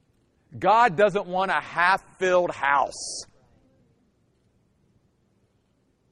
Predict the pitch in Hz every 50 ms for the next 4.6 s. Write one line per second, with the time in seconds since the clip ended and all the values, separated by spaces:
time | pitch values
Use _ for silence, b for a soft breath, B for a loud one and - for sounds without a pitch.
0 | _ _ _ _ _ _ _ 143 139 143 160 165 - - 196 190 185 175 147 139
1 | 127 113 117 117 - 139 147 147 147 147 156 165 170 160 160 160 147 147 160 156
2 | 147 143 127 147 151 131 135 131 117 - 131 123 117 117 117 113 110 104 123 143
3 | 156 143 117 104 90 90 92 98 92 - _ - 104 101 95 - - 104 98 95
4 | 95 92 82 98 95 95 95 - 101 98 98